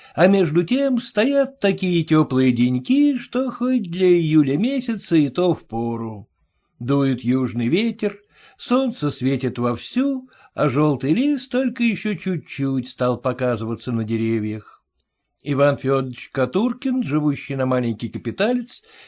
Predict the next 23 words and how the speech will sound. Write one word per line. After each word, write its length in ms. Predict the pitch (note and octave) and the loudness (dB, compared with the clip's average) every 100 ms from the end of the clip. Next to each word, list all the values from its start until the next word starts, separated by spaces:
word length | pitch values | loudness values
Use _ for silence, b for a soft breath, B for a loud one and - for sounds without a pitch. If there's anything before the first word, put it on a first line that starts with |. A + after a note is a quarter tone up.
| B | B
и 80 | F#3 | 2
уже 260 | E3 F3+ | 4 4
более 380 | D#3+ E3+ D#3 D#3+ | 6 6 6 4
года 320 | D3+ D#3+ D3 | 4 4 2
приискивающий 880 | B2 C#3+ D3 C#3+ C3+ C3 C3 - B2 | 0 2 2 0 -4 -2 -2 -4 -6
себе 240 | B2 A#2+ | -2 -4
постоянных 760 | A#2 A2+ - A#2 A#2 A#2 A2 A2 | -4 -8 -6 -4 -2 -2 -4 -6
занятий, 600 | G#2 B2+ G#3+ A3+ - F#3 | -6 -4 -2 -2 -2 -2
ликует. 680 | B2+ A#2 A#2 A#2+ A#2+ A2+ G#2 _ _ _ b b b b | -2 -2 -2 -2 0 -2 -6 _ _ _ b b b b
Наняв 420 | C3+ D3 D3 C#3+ - | -2 2 4 2 0
себе 240 | C3+ C#3 | -2 0
за 80 | C3 | 0
пятьдесят 480 | C3 C3 B2+ C3+ A#2+ | -2 -2 2 0 2
рублей 320 | B2+ B2+ C3 | -2 0 -2
помещение 720 | B2+ C3 B2+ - C3 B2 A#2+ | -2 -2 -4 -2 0 2 2
на 140 | B2 | 0
лето 280 | B2 A#2+ A#2+ | 0 0 -2
в 60 | G#2+ | -2
деревенской 640 | A#2 A#2+ A#2+ A2 - A#2 | 0 2 0 -2 -4 -4
избе 320 | A2+ G2+ A2+ | -4 -2 -2
у 80 | G#2+ | -2
подгородного 720 | G#2 G2+ A2+ A2+ G#2+ G#2+ A2 | -6 -8 -4 -4 -4 -6 -6
мужика, 560 | G#2+ G#2 G#2+ F#3+ A#3 | -6 -8 -4 -2 -2